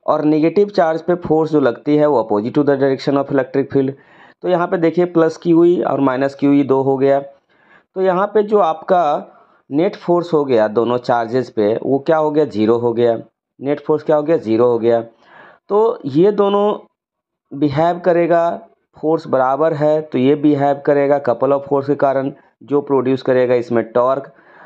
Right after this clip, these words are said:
और ये टॉर्क इसको रोटेट करवाएगा डाइपोल को clockwise डायरेक्शन में। तो ये टॉर्क कैसे निकलेगा इसके डेरिवेशन हम लोग देखेंगे। तो यहाँ पे हमको टॉर्क के लिए परपेंडिकुलर डिस्टेंस चाहिए, तो ये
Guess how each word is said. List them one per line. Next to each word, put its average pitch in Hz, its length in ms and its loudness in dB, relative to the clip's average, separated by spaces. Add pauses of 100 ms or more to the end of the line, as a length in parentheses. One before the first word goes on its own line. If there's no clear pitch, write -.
(160)
और 143 200 0
ये 170 140 2
टॉर्क 170 600 -2
इसको 143 240 -2
रोटेट 147 360 0
करवाएगा 156 440 0
डाइपोल 151 420 -2
को 151 280 -2
clockwise 110 420 -2
डायरेक्शन 123 400 -2
में। 127 140 -2
तो - 540 -14
ये 214 100 2
टॉर्क 180 380 -2
कैसे 170 220 0
निकलेगा 170 360 2
इसके 151 260 -2
डेरिवेशन 123 460 0
हम 139 80 0
लोग 143 120 0
देखेंगे। 139 460 0
तो - 640 -12
यहाँ 180 240 0
पे 202 120 -2
हमको 196 280 0
टॉर्क 175 320 -2
के 185 100 0
लिए 185 80 2
परपेंडिकुलर 165 560 2
डिस्टेंस 151 420 0
चाहिए, 165 240 2
तो 170 120 -2
ये 156 400 2